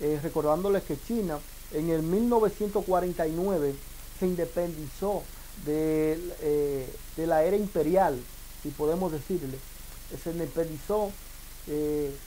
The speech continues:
y tuvo su revolución a cargo del presidente Mao Zedong, el presidente Mao, que tuve la oportunidad de conocer el presidente Mao porque China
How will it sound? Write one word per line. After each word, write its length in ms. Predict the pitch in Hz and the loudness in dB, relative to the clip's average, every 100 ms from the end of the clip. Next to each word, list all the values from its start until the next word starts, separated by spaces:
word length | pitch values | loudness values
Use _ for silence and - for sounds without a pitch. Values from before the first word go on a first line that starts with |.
| - | -10
y 60 | 160 | -8
tuvo 300 | - 226 226 | -4 0 0
su 180 | 208 196 | 0 0
revolución 640 | 185 185 220 - 196 185 165 - - | 0 0 -2 -2 -2 -2 -4 -10 -8
a 100 | 147 | -8
cargo 500 | - 196 196 165 151 - - - - - | 0 4 4 2 -4 -6 -14 -14 -12 -6
del 240 | 156 165 156 | -2 0 0
presidente 920 | 175 175 - 160 202 226 190 202 196 - - - - - | 0 -2 -2 0 0 0 2 2 2 -4 -14 -14 -14 -6
Mao 320 | 151 175 175 | 2 4 4
Zedong, 640 | - 165 143 226 220 147 120 - 139 | 2 -2 4 6 6 4 -4 -6 -6
el 80 | |
presidente 640 | 131 160 156 151 185 202 185 | -2 -2 0 -2 -2 0 2
Mao, 400 | 170 190 165 123 - - - - - - - - - | 4 6 4 0 -6 -14 -14 -14 -14 -14 -14 -12 -4
que 460 | 147 147 147 143 139 | 0 2 2 2 0
tuve 240 | 220 233 240 | 0 2 4
la 100 | 233 | 4
oportunidad 840 | 214 202 - 190 170 185 208 202 | 4 2 2 0 4 8 8 8
de 220 | - 160 156 | 2 -6 -4
conocer 580 | 170 170 151 185 202 | 0 0 0 2 4
el 100 | 202 | 4
presidente 640 | 170 185 156 170 180 180 185 | 4 0 0 2 2 4 4
Mao 420 | 180 180 160 147 - - - | 4 4 4 0 -6 -14 -4
porque 560 | 175 180 - 175 175 160 - - - - | 2 2 2 4 4 2 -6 -14 -14 -4
China 380 | 233 247 214 | 0 2 0